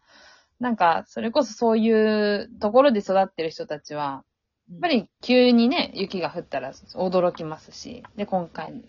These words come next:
Speaker 2: まあ、
Speaker 1: そう。
Speaker 2: 今回だけじゃなくて、毎年なんかそういう風になってる気がするんです。なんか。<laughs> 毎年っていうか、そう、雪が降ったたんびに、なんかこう慌ててるような感じがあるんだけど、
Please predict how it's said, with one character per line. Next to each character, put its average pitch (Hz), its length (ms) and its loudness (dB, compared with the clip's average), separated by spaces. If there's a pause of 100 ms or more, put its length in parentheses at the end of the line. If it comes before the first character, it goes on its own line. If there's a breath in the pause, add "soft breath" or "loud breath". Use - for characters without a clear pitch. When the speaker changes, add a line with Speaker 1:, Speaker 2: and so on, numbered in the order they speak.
Speaker 2:
ま 202 100 -14
あ、 - 20 -12
Speaker 1:
そ 196 80 -12
う。 - 20 -8
Speaker 2:
今 466 140 -4
回 226 160 6
だ 170 100 2
け 320 100 0
じ 285 60 4
ゃ 220 60 6
な 196 80 2
く - 40 -12
て、 175 60 -6
毎 381 260 2 (140)
年 403 220 4
な 415 80 4
ん 370 40 2
か 320 60 2
そ 285 120 4
う - 20 6
い - 20 6
う 285 40 4
風 285 100 6
に 226 80 6
な 208 60 6
っ 226 60 0
て 214 80 -4
る 185 60 -4
気 - 80 -10
が 165 80 0
す 170 80 -10
る 160 60 -6
ん - 20 -10
で 156 60 -14
す。 - 20 -4
な 165 60 -4
ん 156 40 -8
か。 - 140 -6 (800 loud breath)
<laughs> 480 960 6
毎 262 180 8
年 311 180 2
っ 277 40 -4
て 254 120 2
い 226 40 8
う 220 40 2
か、 214 140 4
そ 208 140 4
う、 175 80 0
雪 247 260 4
が 269 120 8
降 262 100 6
っ 247 40 -2
た 233 140 2
た 247 140 6
ん 269 100 4
び 302 100 2
に、 233 480 2 (760)
な 240 160 0
ん 226 40 2
か 196 120 2
こ 185 120 4
う - 40 8
慌 208 200 8
て 226 120 0
て 226 120 4
る 226 80 4
よ 214 120 4
う - 20 2
な 170 140 -2
感 160 220 -6
じ 165 100 -12
が 156 160 -4
あ 160 60 -4
る 170 100 -6
ん 160 40 -10
だ 147 120 -12
け 247 100 -16
ど、 160 320 -12